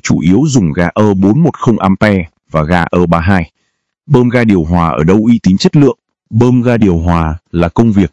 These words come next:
cực kỳ quan trọng mà người sử dụng điều hòa nào cũng cần phải biết. Vậy gọi nạp ga điều hòa Carrier Hà Nội ở đâu? Giá cả như thế nào? Liên hệ ngay cho chúng tôi, Trung tâm Bảo hành Điện máy, theo hotline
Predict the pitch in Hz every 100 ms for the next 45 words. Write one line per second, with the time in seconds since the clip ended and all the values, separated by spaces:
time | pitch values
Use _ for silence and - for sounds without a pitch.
0 | _ - - - 90 80 104 101 113 -
1 | 85 87 90 85 - 87 73 107 104 92
2 | 82 85 85 78 - 139 - 82 71 85
3 | 135 - _ _ _ _ _ _ _ -
4 | 104 107 98 87 82 113 117 95 82 87
5 | - 107 107 120 113 120 101 80 82 -
6 | 69 87 98 - _ _ _ _ _ _
7 | 98 - - 80 90 - 101 101 - _
8 | - 98 123 135 127 131 101 95 107 117
9 | 117 107 92 90 113 110 95 _ _ _
10 | - 127 120 131 117 78 87 82 90 80
11 | 85 82 - 123 110 120 120 117 110